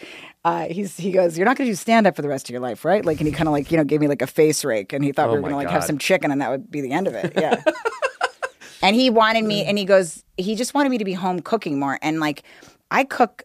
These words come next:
Speaker 1: but I can't cook every night. Like, I cook sometimes, you know, like,
Speaker 2: Sure.
Speaker 1: and I feel like I'm very, like, you know, I'm very affectionate and I like, you know, like to do a lot of things for whoever I'm with, but, like,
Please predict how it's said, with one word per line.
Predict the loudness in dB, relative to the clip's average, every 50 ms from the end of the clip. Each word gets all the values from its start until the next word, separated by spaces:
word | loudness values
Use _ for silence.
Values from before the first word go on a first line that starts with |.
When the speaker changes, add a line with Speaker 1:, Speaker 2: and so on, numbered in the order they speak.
| _ -2
Speaker 1:
but | -2
I | -2 -2
can't | -2 -4 -4 -4 -2
cook | -2 -4 -2 -2
every | -6 -6 -6 -6
night. | -4 -2 -2 -2 -2
Like, | -2 -2 -2
I | -4 -6
cook | -6 -8 -10 -8
sometimes, | -6 -6 -6 -6 -6 -6 -4 -4 -6 -6 -8 -8 -6
you | -4
know, | -2 -2
like, | 0 0 0
Speaker 2:
Sure. | 0 0
Speaker 1:
and | 0 0
I | 0
feel | 0 0
like | 0 2 2
I'm | 0 0 0
very, | 2 2 4 4 4 2
like, | 2 0 0 -2 -6 -12 -20 _ _ _ _ _ _ _ _ _ _ _ _ _ _ _ _ _ _ _
you | -2 2
know, | 2 2
I'm | 2 2
very | 2 4 4 4
affectionate | 2 2 0 -2 -2 -2 -2 -6 -6 -4 -4 -4 -4
and | -4 -4 -4
I | -4
like, | -4 -6 -6 -8 -12 _
you | -10 -6 -6
know, | -4 -2 -2
like | -4 -4 -6 -8
to | -10 -10
do | -8 -8 -6 -4 -2
a |
lot | -2 -2 -2 -4
of | -6 -8
things | -10 -8 -8 -10 -10
for | -8 -8 -6
whoever | -4 -4 -2 -2 -4
I'm | -4 -4
with, | -6 -8 -6
but, | _ -6 -4
like, | -4 -6 -8 -10